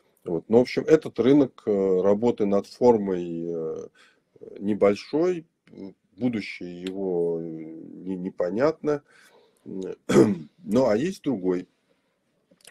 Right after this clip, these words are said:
путь, и, собственно, мы вот и его заявляем, по нему идём,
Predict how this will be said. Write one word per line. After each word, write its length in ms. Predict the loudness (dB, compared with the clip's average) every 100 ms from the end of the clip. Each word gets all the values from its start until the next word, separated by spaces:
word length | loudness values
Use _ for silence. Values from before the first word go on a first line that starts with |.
| _
путь, 220 | -4 -4 -6
и, 160 | -10
собственно, 480 | 0 0 0 -4 -2
мы 260 | 0 2 0
вот 280 | 2 0 0 -8
и 40 |
его 920 | -6 -4 -6 -8 -8 -10 -2 2 2 0 -20 _
заявляем, 560 | -10 -8 0 2 2 0
по 120 | -6
нему 380 | -8 -6 -6 -8
идём, 380 | 0 2 2